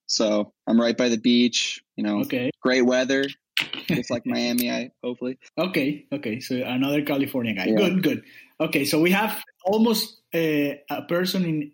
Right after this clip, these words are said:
Speaker 2: each one of the time zones
Speaker 1: Mm-hmm.
Speaker 2: here in the U S. We're still
Speaker 1: <laughs>
Speaker 2: missing
Speaker 1: Almost there.
Speaker 2: the Central Time, and, and we're gonna work on it in, in the future.
Speaker 1: Okay.
Speaker 2: That's good. That's good. So we're gonna be the, the U S team following, uh, Barca talk.
Speaker 1: Yeah,
Speaker 2: Okay,
Speaker 1: exactly.
Speaker 2: that's good.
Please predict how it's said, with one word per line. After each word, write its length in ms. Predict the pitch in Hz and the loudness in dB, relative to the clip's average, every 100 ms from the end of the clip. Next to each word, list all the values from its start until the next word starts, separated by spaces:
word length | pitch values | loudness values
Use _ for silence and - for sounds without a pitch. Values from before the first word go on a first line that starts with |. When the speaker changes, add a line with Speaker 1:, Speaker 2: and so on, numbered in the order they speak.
| - | -2
Speaker 2:
each 300 | 190 185 180 | 0 0 0
one 260 | 170 170 | -2 -2
of 80 | 165 | 0
the 400 | 147 139 131 123 120 | 2 2 2 0 -2
time 240 | 156 147 | 0 2
zones 280 | 127 113 131 | 0 2 4
Speaker 1:
Mm-hmm. 80 | 135 | 6
Speaker 2:
here 220 | 135 127 127 | 4 2 0
in 160 | 127 | 0
the 80 | 120 117 | 2 2
U 40 | |
S. 180 | 185 - | 2 2
We're 100 | 123 | -2
still 300 | 127 - 147 | -2 2 2
Speaker 1:
<laughs> 100 | 147 | 4
Speaker 2:
missing 200 | 147 - | 2 2
Speaker 1:
Almost 180 | 107 113 | 0 2
there. 140 | 156 127 - | 0 -2 -2
Speaker 2:
the 80 | 139 | -2
Central 460 | - 147 143 147 135 - | 0 0 -2 -2 -2 0
Time, 260 | 165 175 | 2 2
and, 220 | 165 127 123 - | 4 4 2 0
and 100 | 135 | 2
we're 160 | 147 | 4
gonna 200 | 151 156 | 4 4
work 400 | 147 143 151 147 - - - - | 4 4 4 0 -4 -10 -14 -4
on 180 | 143 147 | 0 2
it 220 | 147 147 - | 2 0 -2
in, 160 | 156 | -2
in 140 | 135 151 | 2 2
the 100 | 143 | 2
future. 480 | 147 143 135 131 120 | 4 2 2 0 2
Speaker 1:
Okay. 60 | |
Speaker 2:
That's 200 | 127 - | 2 0
good. 200 | - 123 | 0 0
That's 160 | 123 131 | 0 -2
good. 120 | 120 | -2
So 140 | - 135 | 0 2
we're 160 | 139 | 4
gonna 140 | 160 147 | 4 4
be 80 | 151 | 4
the, 300 | 151 135 - | 4 2 -2
the 140 | 143 143 170 | 0 2 4
U 80 | 170 | 4
S 200 | 160 156 | 4 0
team 280 | - 165 143 | 2 2 2
following, 500 | 160 151 147 147 135 - - - - | 2 4 6 4 2 -4 -6 -6 -2
uh, 100 | 135 127 | -2 0
Barca 460 | 139 143 143 131 | 0 0 -2 -4
talk. 80 | - | -2
Speaker 1:
Yeah, 160 | 117 107 104 | 0 2 0
Speaker 2:
Okay, 300 | 110 190 - 107 | -2 -2 0 0
Speaker 1:
exactly. 40 | |
Speaker 2:
that's 200 | 120 131 | -2 -4
good. 220 | - 110 | -2 -2